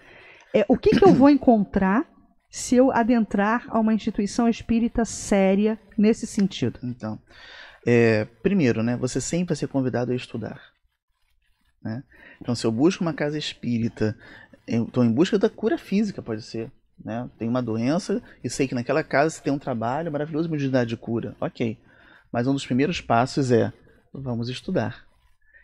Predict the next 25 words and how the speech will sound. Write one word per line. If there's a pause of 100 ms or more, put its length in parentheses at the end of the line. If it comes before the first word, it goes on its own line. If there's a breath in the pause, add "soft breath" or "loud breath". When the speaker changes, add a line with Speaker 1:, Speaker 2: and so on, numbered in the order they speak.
Speaker 2:
Então,
ó,
aqui
está
a
reunião
onde
você
vai,
eu
não
sei
nada
de
espiritismo. (200 loud breath)
Então,
aqui
tem
uma
reunião
pública
que
vai
acolher
você,